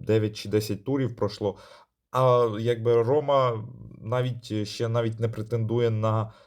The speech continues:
е, Лігу конференцій, що саме дивне. Е, а ось, наприклад,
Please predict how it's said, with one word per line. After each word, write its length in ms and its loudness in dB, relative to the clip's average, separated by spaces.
е, 260 2
Лігу 280 -2
конференцій, 760 -4
що 400 -4
саме 500 -2
дивне. 420 2
Е, 60 -14
а 140 2
ось, 200 0
наприклад, 380 -6